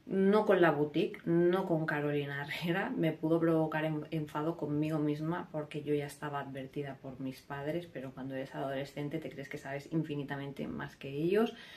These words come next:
así que yo dije, "Eh", y me tatué lo que me dio la gana y pagué las consecuencias. Pensaros mucho si os queréis tatuar,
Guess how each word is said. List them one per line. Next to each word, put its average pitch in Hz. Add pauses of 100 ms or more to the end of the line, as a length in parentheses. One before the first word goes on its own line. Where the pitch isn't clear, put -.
(200)
así 160
que 151
yo 147
dije, 143
"Eh", 113 (640)
y 180
me 151
tatué 143
lo 143
que 143
me 139
dio 170
la 160
gana 165 (360)
y 220
pagué 156
las 165
consecuencias. - (440)
Pensaros 196
mucho 170
si 170
os 170
queréis 143
tatuar, 143